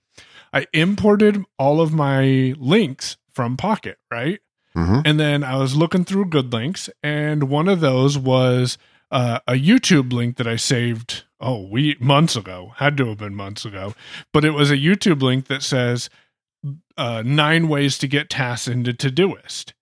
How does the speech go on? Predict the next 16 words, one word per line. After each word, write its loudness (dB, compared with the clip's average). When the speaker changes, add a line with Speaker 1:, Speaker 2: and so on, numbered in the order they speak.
Speaker 1:
And 2
so 0
I -2
clicked 0
that 2
and -6
started 0
watching -2
that, 2
and -2
that's -2
where 0
the -6
shortcut -2
came -14
through. -12